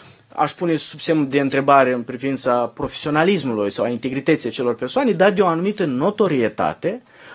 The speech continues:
promovează într-un hotel de lux de la București, denumit Hilton, doi lideri ai opoziției și, de fapt, nu fac altceva de fac, decât fac campanii și promovare. Probabil Cecu și colegii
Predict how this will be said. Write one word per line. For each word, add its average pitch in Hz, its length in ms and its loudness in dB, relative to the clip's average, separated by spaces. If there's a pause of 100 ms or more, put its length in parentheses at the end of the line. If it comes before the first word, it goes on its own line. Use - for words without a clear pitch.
(140)
promovează 175 600 4
într-un 143 260 -2
hotel 165 440 2
de 175 260 4
lux 175 640 0
de - 140 -4
la 123 100 4
București, 120 560 -2
denumit 123 340 -4
Hilton, 147 760 0 (520)
doi 220 400 4 (520)
lideri 185 420 4
ai 156 100 6
opoziției 151 760 2
și, 240 200 0
de 233 120 2
fapt, 220 240 2
nu 214 100 0
fac 214 200 0
altceva 196 280 0
de 190 80 0
fac, 175 260 0
decât 156 400 -6
fac 175 200 0
campanii 165 720 0
și - 140 -8
promovare. 120 640 -2 (260)
Probabil 175 360 4
Cecu 170 560 -2 (120)
și - 280 -4
colegii 143 640 0